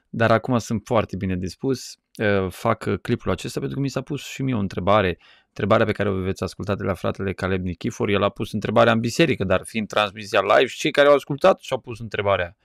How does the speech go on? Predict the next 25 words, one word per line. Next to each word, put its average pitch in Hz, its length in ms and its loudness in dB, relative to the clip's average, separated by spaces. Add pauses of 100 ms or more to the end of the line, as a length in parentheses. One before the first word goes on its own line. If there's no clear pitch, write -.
(480)
Și - 160 -8
atunci, 147 300 -2
dacă 139 260 0
mi 135 220 -2
s-a 143 140 -2
pus 139 180 -6
întrebarea 143 480 4
asta, 156 220 2
eu 156 580 4
am 156 160 4
luat-o 160 220 2
ca 165 120 4
și - 120 -4
cum 170 140 -2
mi 165 60 2
s-ar 160 180 2
cere 156 220 2
un 156 60 2
răspuns. 156 420 2
Și - 120 -14
dacă 120 360 2
ești 151 240 -2
întrebat, 165 420 2
răspunzi. 170 560 2 (680)
Uh, 101 340 2